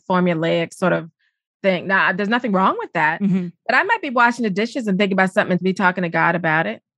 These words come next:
Speaker 1: And he's everywhere. So, and if something strikes me in the moment, I'm thinking about it, I'll talk to God about it. And sometimes I realize in those conversations that I'm having with him, a large part of it too, I need to sit and be quiet and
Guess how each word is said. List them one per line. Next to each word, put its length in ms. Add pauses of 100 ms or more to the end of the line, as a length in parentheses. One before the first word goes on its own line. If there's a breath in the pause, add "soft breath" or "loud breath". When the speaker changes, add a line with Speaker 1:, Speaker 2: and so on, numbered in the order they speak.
(280)
Speaker 1:
And 140
he's 180
everywhere. 720
So, 280
and 180
if 320
something 260
strikes 340
me 80
in 60
the 60
moment, 280
I'm 120
thinking 160
about 240
it, 60
I'll 80
talk 320
to 340
God 200
about 340
it. 120 (400)
And 180
sometimes 300
I 80
realize 520
in 80
those 160
conversations 800
that 100
I'm 120
having 500
with 200
him, 300 (300)
a 100
large 380
part 220
of 80
it 120
too, 200
I 80
need 160
to 60
sit 280
and 100
be 80
quiet 560 (360)
and 380